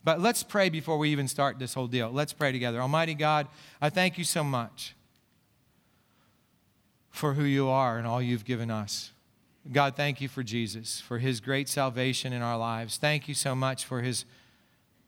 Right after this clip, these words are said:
his willingness to die and rise again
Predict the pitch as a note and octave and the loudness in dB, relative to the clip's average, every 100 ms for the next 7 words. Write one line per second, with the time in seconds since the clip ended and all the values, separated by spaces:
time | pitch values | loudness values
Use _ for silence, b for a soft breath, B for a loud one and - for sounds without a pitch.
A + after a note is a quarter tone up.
0 | _ _ - D3+ C3 D#3 D#3 C#3 B2+ - | _ _ -2 0 2 2 2 0 -2 -2
1 | C3 A#2 B2+ C3 C3+ C#3+ C3 - B2 A#2 | -4 0 2 2 0 -4 -8 -10 -6 -2
2 | A#2+ A#2+ A2 A#2 C3+ B2+ A2 | 0 0 -4 -2 -2 -2 -4